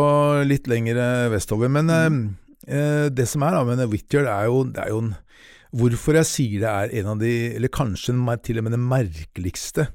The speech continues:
Speaker 1: byen da, i Alaska, er fordi at, eh, eh, du kan komme dit ved å, med båt, for det er havn der. Men i,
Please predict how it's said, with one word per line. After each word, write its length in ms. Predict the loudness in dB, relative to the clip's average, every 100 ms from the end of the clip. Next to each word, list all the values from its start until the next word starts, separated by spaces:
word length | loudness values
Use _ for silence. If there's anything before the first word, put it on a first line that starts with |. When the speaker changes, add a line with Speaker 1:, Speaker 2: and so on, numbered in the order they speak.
| -14 _ _
Speaker 1:
byen 500 | -12 -6 -2 0 0
da, 120 | 0 -4 -4
i 140 | -2
Alaska, 440 | 0 -2 -2 -4
er 40 | -4
fordi 240 | -4 -4
at, 140 | -4 0
eh, 140 | 0 -2 -12 -20 -20 -20 _ -4
eh, 320 | -2 0 0
du 120 | 0
kan 180 | 2 0
komme 240 | 2 0 2
dit 240 | 0 0 -10 -8
ved 220 | -4 0
å, 320 | 0 0 -4
med 180 | -4 -4
båt, 440 | -2 -6 -8 -12 -12 -20 _
for 120 | -8
det 100 | -2
er 60 | 0
havn 260 | -2 -2 -2
der. 160 | -4 -2
Men 300 | -2 -2 -4 -10
i, 220 | -8 -8